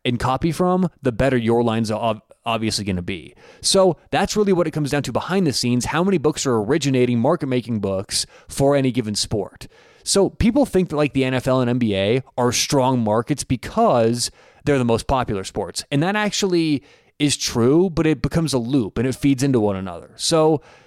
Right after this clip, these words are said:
more people watch the N F L, more people watch the N B A, more people want to bet on those sports.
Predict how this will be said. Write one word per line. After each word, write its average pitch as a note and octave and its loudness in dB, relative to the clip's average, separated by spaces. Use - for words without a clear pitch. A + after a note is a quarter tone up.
more D#3+ 4
people G#3 2
watch C#3+ 0
the D3+ 2
N B2+ 2
F A#2 0
L, A2 2
more D3 2
people D3 0
watch D#3 0
the C#3+ 4
N C3 2
B A#2+ 4
A, G#2+ 0
more C#3 2
people C3+ -2
want C#3 -2
to C#3 -4
bet D#3+ 0
on F#3+ 2
those B2 2
sports. G#2+ -2